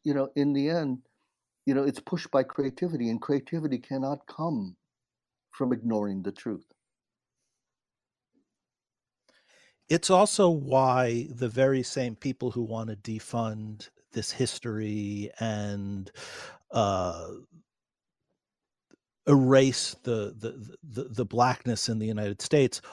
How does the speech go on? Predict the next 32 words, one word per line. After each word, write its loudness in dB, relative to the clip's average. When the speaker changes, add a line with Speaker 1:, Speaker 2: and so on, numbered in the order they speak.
Speaker 2:
also 6
want 0
to -2
defund -4
arts 0
and -2
literature -4
and -6
the -6
humanities, -2
right? -2
Speaker 1:
Yes. -20
Speaker 2:
Because 2
this, 0
this -4
ability 10
to -2
see -4
other 2
options, -6
this -14
ability -2
to -8
see -6
the -4
world -2
as -2
it -6
might -2
be, -2
if 2
you 0